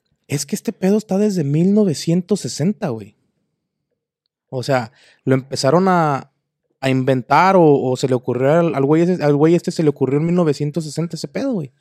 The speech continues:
Y la forma en lo que lo hacían, güey, vi una foto en, en, en, en, era como una pinche tipo computadora chiquita, güey.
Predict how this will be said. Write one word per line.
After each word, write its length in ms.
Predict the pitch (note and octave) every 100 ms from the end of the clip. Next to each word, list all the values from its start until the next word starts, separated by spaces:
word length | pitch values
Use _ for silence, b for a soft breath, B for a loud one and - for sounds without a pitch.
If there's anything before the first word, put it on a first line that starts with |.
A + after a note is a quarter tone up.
| B B B B _
Y 120 | C3+
la 100 | D#3+
forma 280 | D#3+ E3+ G#3
en 60 | A#3+
lo 120 | A#3
que 120 | F#3+
lo 100 | E3+
hacían, 400 | C3+ F3+ A3 B3
güey, 240 | C4+ B3 A#3 G3 _ _ _
vi 200 | D3 E3
una 160 | F#3+
foto 280 | G3 G3 G3
en, 100 | F#3+ D#3
en, 200 | D#3+ -
en, 200 | D3 D3
en, 180 | D3 C#3+
era 200 | C#3+ D#3
como 220 | F3 F3+ F3+
una 280 | G3 -
pinche 460 | - F3+ F3+ - F#3
tipo 320 | - E3+ -
computadora 600 | - F3+ E3 - C#3 C#3+
chiquita, 420 | - - F3 - F#3
güey. 240 | F#3 F#3+